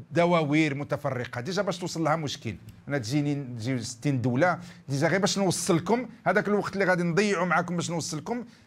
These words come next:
نمشي ن-، ن-، نقد به الناس. دواوير متفرقه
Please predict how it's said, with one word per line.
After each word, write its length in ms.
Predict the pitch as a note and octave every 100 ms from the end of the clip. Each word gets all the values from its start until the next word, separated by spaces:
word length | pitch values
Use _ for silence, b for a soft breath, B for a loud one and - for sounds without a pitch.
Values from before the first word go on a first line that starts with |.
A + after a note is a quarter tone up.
| B
نمشي 280 | F3+ F3 A3+
ن-، 220 | G#3+ F#3+
ن-، 160 | F#3+ F#3
نقد 280 | F3 D#3+
به 100 | D#3+
الناس. 400 | C#3+ A#2+ G2 - - - _ _ b b b -
دواوير 400 | C4+ C4 A#3 G#3
متفرقه 840 | G3 F#3 - E3+ F3+ F3 C4+